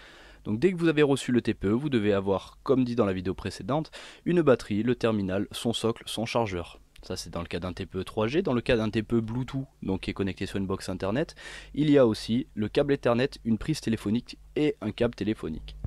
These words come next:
Donc devant vous c'est le modèle trois G. Donc tout d'abord il va falloir brancher donc l'alimentation au courant. Donc sur un T P E trois G, il n'y a qu'un, qu'un petit trou pour pouvoir le brancher, comme ceci,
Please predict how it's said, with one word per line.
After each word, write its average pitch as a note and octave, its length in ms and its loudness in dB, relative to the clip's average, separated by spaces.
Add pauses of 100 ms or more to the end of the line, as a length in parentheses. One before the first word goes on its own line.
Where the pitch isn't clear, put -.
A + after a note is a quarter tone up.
(420)
Donc A2+ 140 0
devant C#3+ 240 2
vous F#3+ 120 0
c'est E3 200 0
le D#3 80 4
modèle C3 320 4
trois G#2+ 200 -2
G. E2 200 -10 (420)
Donc G2 160 -6
tout F#3+ 80 -6
d'abord D#3+ 300 0
il A#2+ 60 2
va G2 60 2
falloir G2 240 0
brancher A2+ 300 -2
donc G#2 220 -4
l'alimentation G#2+ 720 -2 (100)
au E3+ 100 4
courant. C#3 460 -2 (1200)
Donc G2+ 160 -6
sur C#3+ 140 2
un B2+ 60 2
T B2+ 100 -4
P A2+ 120 -8
E - 20 -2
trois - 220 2
G, A#2+ 120 0
il B2 60 2
n'y G2 80 -2
a F2 80 -4
qu'un, F2+ 420 -6 (640)
qu'un D3 200 -2
petit G#2+ 120 -10
trou B2 200 -6
pour G2+ 160 -8
pouvoir E2+ 240 -8
le G2+ 100 -4
brancher, G2+ 460 -6 (420)
comme G#2 180 -4
ceci, C#3+ 440 -6